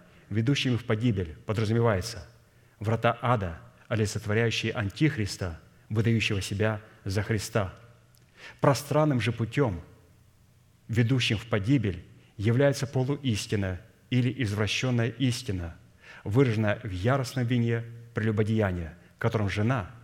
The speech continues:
сидящая на звере багряном, в лице лженевесты, напоила все народы.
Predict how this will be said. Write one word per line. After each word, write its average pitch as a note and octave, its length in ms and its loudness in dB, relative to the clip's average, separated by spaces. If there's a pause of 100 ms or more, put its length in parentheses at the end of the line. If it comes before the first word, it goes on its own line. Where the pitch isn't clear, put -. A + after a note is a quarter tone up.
сидящая G#2+ 520 -2
на G2+ 40 0
звере G#2 220 0
багряном, G2 540 0 (340)
в A2+ 60 0
лице A2 320 2
лженевесты, A#2+ 840 0 (200)
напоила G2+ 580 0
все G2 420 -4
народы. G#2 420 0